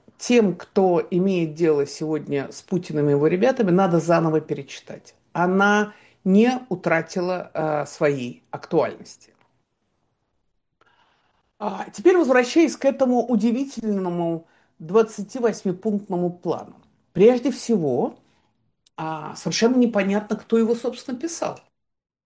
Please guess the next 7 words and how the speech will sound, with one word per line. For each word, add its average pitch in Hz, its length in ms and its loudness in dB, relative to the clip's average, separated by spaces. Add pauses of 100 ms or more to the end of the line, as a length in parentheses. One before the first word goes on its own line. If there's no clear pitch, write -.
(440)
Я 185 280 -2
разговаривала 202 1040 -2
с - 200 -18
очень 220 260 -4
хорошими 175 460 -4
своими 165 360 -2
источниками, 269 1040 -8